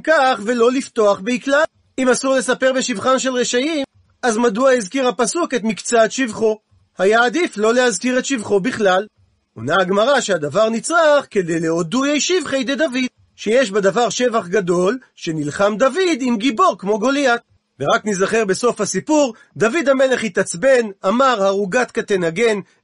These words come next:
אבן לעברו ירה, כלה לו בול בפוני". ציטוט מהמשנה, בני עמון באו בניצחונו של שובח. ושואלת הגמרא, מדוע כתיב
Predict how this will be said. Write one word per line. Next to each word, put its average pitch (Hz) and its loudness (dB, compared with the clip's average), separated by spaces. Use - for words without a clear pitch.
אבן 226 2
לעברו 185 0
ירה, 208 2
כלה 254 0
לו 254 0
בול 175 -6
בפוני". 156 -2
ציטוט 262 -2
מהמשנה, 202 0
בני 160 0
עמון 247 2
באו 214 2
בניצחונו 240 -2
של 320 -4
שובח. 254 0
ושואלת 196 -2
הגמרא, 240 2
מדוע 175 0
כתיב 269 -2